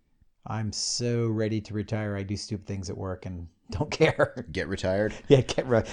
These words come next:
Speaker 1: get, get retired.
Speaker 2: You
Speaker 1: No,
Speaker 2: done
Speaker 1: I don't
Speaker 2: in?
Speaker 1: think so.
Speaker 2: You done got retired by somebody? <laughs>
Speaker 1: But, but it is an interesting perspective. Like, yeah, I go back into work and I appreciate having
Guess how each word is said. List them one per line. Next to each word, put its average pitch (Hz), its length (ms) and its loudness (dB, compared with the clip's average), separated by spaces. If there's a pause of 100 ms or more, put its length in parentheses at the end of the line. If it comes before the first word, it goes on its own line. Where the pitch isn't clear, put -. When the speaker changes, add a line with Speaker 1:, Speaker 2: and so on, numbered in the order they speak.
Speaker 1:
get, 185 260 2
get - 140 2
retired. 95 400 0
Speaker 2:
You 92 60 -2
Speaker 1:
No, 101 40 -2
Speaker 2:
done 101 160 4
Speaker 1:
I - 40 4
don't 107 80 4
Speaker 2:
in? 110 60 0
Speaker 1:
think 110 120 -2
so. 101 260 -2
Speaker 2:
You 95 80 -4
done 107 240 2
got 101 180 4
retired 107 440 4
by 110 80 6
somebody? 113 540 4
<laughs> - 20 -10
Speaker 1:
But, - 640 6
but 254 160 10
it 254 120 10
is 208 160 12
an 196 120 6
interesting 196 420 4
perspective. 143 680 2
Like, 117 380 -2
yeah, 139 240 2
I 120 60 -2
go 151 160 6
back 147 180 4
into 139 140 0
work 202 240 2
and 131 120 0
I 131 100 0
appreciate 139 680 0
having 131 520 -2